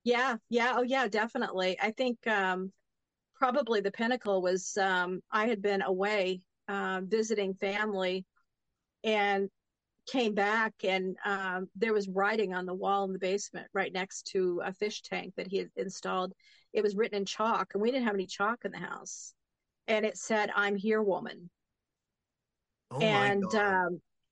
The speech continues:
Speaker 1: yeah, and he knew he had been there by himself in this house. You know, nobody else had been there. And he had just installed that wall around the,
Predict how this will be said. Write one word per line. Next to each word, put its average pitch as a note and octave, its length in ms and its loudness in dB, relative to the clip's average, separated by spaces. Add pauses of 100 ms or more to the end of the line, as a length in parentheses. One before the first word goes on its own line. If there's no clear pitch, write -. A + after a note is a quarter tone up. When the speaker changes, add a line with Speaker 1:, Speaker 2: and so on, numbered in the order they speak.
(200)
Speaker 1:
yeah, A3 440 4
and A#3 160 2
he D4+ 200 2
knew C#4+ 260 2
he B3+ 160 0
had A3 140 0
been A#3+ 200 2
there G#3 280 4
by G#3 300 2
himself G#3 600 0
in G#3 100 0
this G#3+ 200 -2
house. G#3 600 0
You G#3+ 160 0
know, G3+ 140 2
nobody G#3+ 360 2
else G#3+ 180 -2
had G3 100 -2
been G3+ 220 0
there. F#3 320 0 (500)
And G#3 300 2
he B3+ 220 2
had A#3 180 2
just A#3 300 0
installed G#3+ 540 0
that F#3+ 200 2
wall G3 440 2
around G3 320 2
the, F#3+ 120 -2